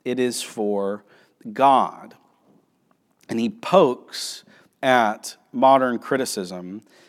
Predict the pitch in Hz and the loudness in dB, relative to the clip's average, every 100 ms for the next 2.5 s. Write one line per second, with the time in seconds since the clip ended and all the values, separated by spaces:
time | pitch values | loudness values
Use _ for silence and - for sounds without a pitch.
0 | _ 110 110 117 117 120 139 110 98 - | _ -6 -2 2 2 2 -2 -2 -6 -4
1 | 120 - 127 131 139 - 180 240 151 107 | -4 -4 -6 -6 -6 2 6 8 6 2
2 | 90 92 165 - - | -4 -6 -8 -12 -16